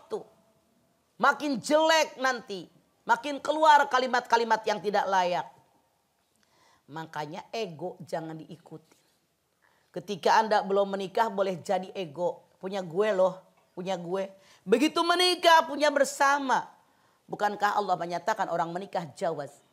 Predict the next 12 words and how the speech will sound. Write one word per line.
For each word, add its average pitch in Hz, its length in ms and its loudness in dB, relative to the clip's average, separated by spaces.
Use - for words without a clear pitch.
"Ya 185 240 0
ayyuhalladzina 185 640 -4
amanu 185 320 -4
taqullaha 190 480 0
haqqa 190 240 -8
tuqatih 196 480 -6
wa 185 160 0
la, 175 40 -4
ya 196 240 0
ayyuhalladzina 208 800 -2
amanu 226 280 0
taq, 208 320 -2